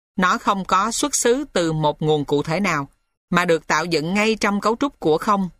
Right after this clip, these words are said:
thời gian. Ông đặt ra yêu cầu không thời gian có xu hướng nội tại là nở ra, và điều đó có thể được làm để cân bằng chính xác với lực hút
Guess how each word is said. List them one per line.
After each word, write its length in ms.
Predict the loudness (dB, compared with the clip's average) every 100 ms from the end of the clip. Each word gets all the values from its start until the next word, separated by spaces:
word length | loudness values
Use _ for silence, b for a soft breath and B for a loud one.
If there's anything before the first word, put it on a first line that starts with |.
| -6
thời 180 | -4
gian. 300 | -2 -2 -2 -8 _ _ _ _ _ _ _ -2
Ông 160 | 0
đặt 180 | 0 -2
ra 100 | -4
yêu 200 | 0 -2
cầu 380 | 0 -2 -2 -6 _ -8
không 360 | -2 0 -2 -2
thời 200 | -2 -2
gian 340 | -2 -2 -4
có 200 | -4 -2
xu 240 | 0 0
hướng 240 | 0 0 0
nội 180 | 0 -2
tại 320 | -4 -4 -4
là 300 | -2 0 -2
nở 320 | -2 0 -2
ra, 280 | -2 -2 -4 -8 _ _ _ -8
và 160 | -4 -2
điều 160 | 0
đó 360 | 0 0 0 -4 _ _
có 140 | -4
thể 340 | -2 -2 -2 -2
được 280 | -2 -2 -2
làm 340 | -2 -2 -4 -10 _ _ _
để 240 | -2 -2 -2
cân 280 | -2 0
bằng 200 | 0 -2
chính 200 | -2 -2
xác 280 | 0 0 -2 -4
với 320 | -2 0 0
lực 180 | -2 0
hút 200 | -2